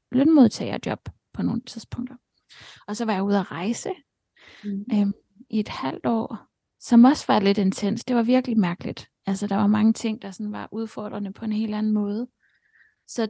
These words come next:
Speaker 1: det der med også nu at være sådan et sted i mit liv, hvor det så lige er meget roligt,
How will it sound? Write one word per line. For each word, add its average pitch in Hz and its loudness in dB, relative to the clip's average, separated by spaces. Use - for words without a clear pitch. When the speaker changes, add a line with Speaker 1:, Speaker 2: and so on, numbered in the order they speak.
Speaker 1:
det 240 2
der 233 0
med 208 0
også 220 -4
nu 233 0
at 202 -8
være 233 -4
sådan 208 -6
et - -12
sted 208 -8
i 208 -6
mit 202 -6
liv, 202 -8
hvor 220 -6
det 190 -10
så 196 -10
lige 202 -6
er 190 -4
meget 196 -8
roligt, 220 -6